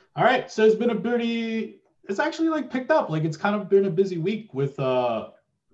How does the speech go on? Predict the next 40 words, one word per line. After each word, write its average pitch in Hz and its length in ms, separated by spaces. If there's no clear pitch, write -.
Doug 160 200
and 160 120
Daniel 143 360
are 131 80
scheduled 131 800
to 120 420
play 127 160
today. 123 300
By 160 120
the 220 100
time 123 220
that 113 100
people 113 220
see 110 200
this, 131 440
uh, 104 220
they 101 100
have, 104 220
they 104 80
would 104 160
have - 120
played 104 300
match 101 300
number 98 180
seven. 101 580
And 127 520
there 180 100
was 196 80
a 190 60
little 190 180
controversy, 165 760
uh, 127 220
yesterday, 196 560
but 123 360
that 120 140
seems 127 280
to - 120
have 113 300
died 104 260
down. 117 320